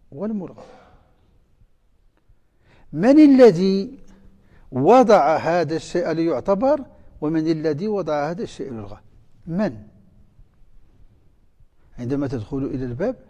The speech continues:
باب مثلًا من أبواب الفقه، تجد أن بعض الأمور ملغاة وبعض الأمور مثبتة.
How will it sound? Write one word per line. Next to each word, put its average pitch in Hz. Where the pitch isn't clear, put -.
باب 117
مثلًا 120
من 123
أبواب 120
الفقه، 170
تجد 185
أن 175
بعض 156
الأمور 196
ملغاة 170
وبعض 165
الأمور 226
مثبتة. 110